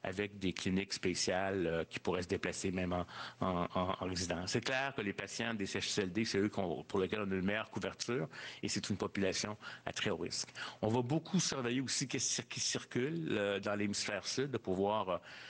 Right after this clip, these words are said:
euh, et je vous dis que si on maintient la distanciation de deux mètres, qu'on se lave les mains puis qu'on perce le masque, on va peut-être avoir une saison de grippe qui pourrait être décapitée, ou du moins diminuée, comme,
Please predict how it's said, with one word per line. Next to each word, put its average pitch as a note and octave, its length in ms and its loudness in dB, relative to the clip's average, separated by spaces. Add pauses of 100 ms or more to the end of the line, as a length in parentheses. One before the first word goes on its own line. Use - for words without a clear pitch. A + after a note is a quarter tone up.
(240)
euh, - 180 0 (100)
et C#3 540 -2
je - 140 0
vous G#2+ 240 0
dis A#2+ 320 0
que C3 100 -4
si - 260 -2
on E3+ 120 2
maintient C3 400 -2
la A2+ 100 0
distanciation A#2+ 960 -2
de A2 40 -6
deux G2 220 2
mètres, F#2+ 480 -4 (680)
qu'on A#2 140 2
se - 160 0
lave D3+ 200 -2
les B2 160 0
mains A#2 240 -2 (480)
puis - 100 -14
qu'on G#2+ 160 2
perce - 280 -6
le G2 100 2
masque, A2+ 420 -4 (160)
on G2+ 60 -2
va A2+ 100 2
peut-être - 240 -2
avoir B2+ 400 2
une G#2+ 80 0
saison A2 380 0
de G2+ 60 -2
grippe A#2+ 360 -2 (560)
qui - 120 -2
pourrait A#2+ 320 -2
être B2 200 0 (120)
décapitée, B2 720 -2
ou G#2 280 -2
du A2+ 120 2
moins C3 160 4
diminuée, B2+ 440 4
comme, C#3+ 260 -4